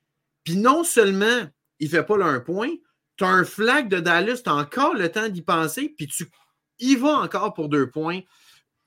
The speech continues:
Euh, je trouve qu'on parle pas assez de cette décision-là du coach Campbell de dire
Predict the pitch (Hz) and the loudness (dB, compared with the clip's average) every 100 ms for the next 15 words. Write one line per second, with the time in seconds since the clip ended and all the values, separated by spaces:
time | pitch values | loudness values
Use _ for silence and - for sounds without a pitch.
0 | - - - _ - - 156 - 214 226 | -20 -16 -16 _ -20 -20 -16 2 2 4
1 | 185 156 165 156 - 233 196 151 - 185 | -2 4 4 4 4 4 4 -2 -4 -4
2 | 180 127 120 - 123 120 147 143 147 139 | -4 -2 -2 0 -4 -2 -2 -2 -4 -4
3 | 139 123 123 143 151 117 113 135 135 127 | -4 -4 0 2 0 -2 -10 -8 -8 -10
4 | - _ 139 117 113 143 165 127 110 98 | -16 _ -8 -6 -2 0 0 -2 -4 -4
5 | 117 131 147 147 | -4 -2 -4 -6